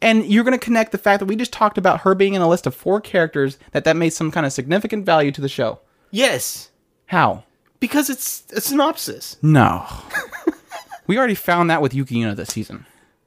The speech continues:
Speaker 1: Never trust the synopsises. This show could be about nothing but a bunch of murderous children traveling the world, killing mothers of children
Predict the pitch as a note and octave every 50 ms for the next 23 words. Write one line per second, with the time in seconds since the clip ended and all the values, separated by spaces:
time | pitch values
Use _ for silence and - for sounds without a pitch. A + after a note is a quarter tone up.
0 | _ _ _ _ _ _ _ _ _ _ _ _ _ _ _ _ _ _ _ _
1 | _ _ _ - A2+ B2+ C#3 C3+ G#2+ G#2+ G2+ - - G#2+ G2+ G2+ - G2+ - -
2 | A2+ A2 A2 G#2 - - G#2+ - - - - - _ _ _ _ _ _ _ _
3 | _ _ - D3+ F#3+ - - - E3 C#3 - - A2 A2+ A#2 A#2+ G#2+ - F#3 A3
4 | A2+ G2+ G#2+ A#2 B2+ C3 D3 D3+ D3+ C#3+ C3+ A#2 A2+ A#2+ A2 - - A2 A2 A2+
5 | B2+ C3 C3+ C#3+ C#3 - - - - - E3 D3+ B2+ A2+ A2+ - - - B2+ A#2+
6 | A#2+ B2+ C3+ C3 C3+ C3 C3 C3+ C3 B2 A2+ A2 - - - - D3 C#3+ C#3+ D3
7 | D3 D3+ D3 C#3+ C#3+ C#3 C3 B2 A#2+ A#2+ A#2 - B2 A#2+ - - - D#3 C#3 C3
8 | B2+ B2 A#2 A2+